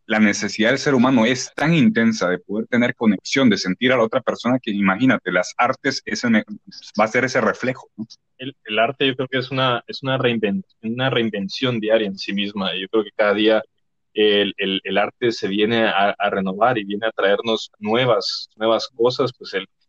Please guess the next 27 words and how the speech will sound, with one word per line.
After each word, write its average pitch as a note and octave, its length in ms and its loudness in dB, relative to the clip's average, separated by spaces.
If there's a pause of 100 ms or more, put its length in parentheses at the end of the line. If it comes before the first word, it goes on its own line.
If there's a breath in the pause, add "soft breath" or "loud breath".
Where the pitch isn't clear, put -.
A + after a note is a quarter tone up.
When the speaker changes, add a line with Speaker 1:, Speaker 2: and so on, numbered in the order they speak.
(160)
Speaker 2:
con G2+ 120 -4
el G2 80 2
arte, A2 240 -4
pues, - 240 -6
eh, G2 160 -6 (440)
podemos G#2+ 280 -2
ser A2+ 180 0
disruptivos, A2 960 0
podemos, G#2 640 0
eh, G2+ 200 2 (160)
provocar, G#2+ 640 2
podemos, G#2 600 -2
eh, G#2+ 360 0
unir, A2+ 460 0 (300)
¿verdad? A2 300 0 (180)
Podemos, A2+ 600 2
eh, G#2 360 0 (800)
colaborar, A2 800 2
¿verdad? G#2 300 0
Para, G#2 400 2 (380)
para, G#2+ 300 2
para G#2+ 240 0
generar, G#2+ 640 0 (280)
no B2+ 80 -4
solamente D#3 420 0
generar G#2+ 340 0
arte C3+ 460 -2